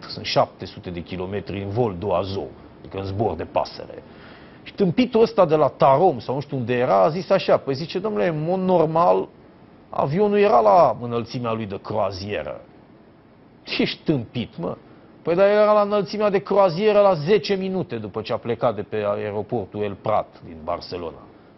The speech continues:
deasupra Mediteranei. A luat-o peste Mediterană, nu spe-, nu peste Perpignan, nu peste Catalunia franceză, a luat-o peste Mediterană până la Marseille. Ă, în ce sens? La zece minute după ce a decolat de pe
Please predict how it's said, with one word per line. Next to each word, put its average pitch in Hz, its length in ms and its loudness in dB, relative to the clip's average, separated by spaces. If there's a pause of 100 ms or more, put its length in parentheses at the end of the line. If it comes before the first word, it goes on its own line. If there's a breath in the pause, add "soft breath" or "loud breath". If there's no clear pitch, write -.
(120)
deasupra 101 380 -4
Mediteranei. 101 680 -4
A 76 180 -12 (280 loud breath)
luat-o 98 260 -4
peste 92 300 -8
Mediterană, 90 800 -4
nu 90 60 -12
spe-, 92 320 -10
nu 95 60 -14
peste 80 600 -8 (200)
Perpignan, 90 600 -8 (340 loud breath)
nu 85 80 -14
peste - 300 -8
Catalunia 92 600 -6
franceză, 90 340 -8
a 131 80 2
luat-o 101 160 -4
peste 98 280 -8
Mediterană 92 680 -4
până 107 180 -6
la 87 120 -4
Marseille. 92 540 -6 (760 loud breath)
Ă, 101 400 0 (640)
în 127 80 -10
ce 151 160 2
sens? - 360 -10
La 110 120 -6
zece 175 420 2
minute 165 460 0
după 110 240 -4
ce 131 120 -6
a 117 60 -2
decolat 117 520 0
de 135 80 -10
pe - 160 -10